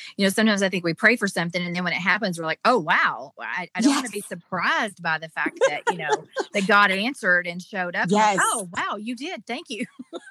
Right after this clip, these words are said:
Speaker 2: Yes, yes. So it's like, did you not believe? So that was February. And then, you know, that it, it kept going after that. The pandemic, you know, officially became a lockdown situation in March. And so that's when we actually saw increase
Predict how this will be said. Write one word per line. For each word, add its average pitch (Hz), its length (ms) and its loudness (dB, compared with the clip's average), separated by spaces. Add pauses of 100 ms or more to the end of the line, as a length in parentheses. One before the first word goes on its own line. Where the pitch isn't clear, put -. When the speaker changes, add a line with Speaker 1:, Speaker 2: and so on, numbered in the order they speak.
Speaker 2:
Yes, 359 540 6
yes. 339 480 0
So 320 180 0
it's 330 120 -8
like, 311 160 0
did 277 200 -8
you 330 140 0
not 302 260 -4
believe? 285 460 -4 (100)
So 294 340 0
that 277 180 4
was 440 240 -8
February. 311 760 -4
And 233 180 -10
then, 277 440 -6 (320)
you 269 140 2
know, 349 200 2
that 330 220 0 (120)
it, 302 200 -6
it 311 200 -6
kept 370 240 -4
going 285 320 0
after 254 260 -2
that. 220 260 -2
The 247 80 -10
pandemic, 247 600 -4
you 247 80 -4
know, 233 160 -4
officially 262 640 -8
became 240 480 0
a 220 40 4
lockdown 226 760 2
situation 240 560 -8
in 190 160 -12
March. 220 460 0 (400)
And 240 180 -2
so 240 560 0 (180)
that's 269 380 0
when 302 80 0
we 285 140 0
actually 262 340 -4
saw 262 340 2
increase 254 680 -6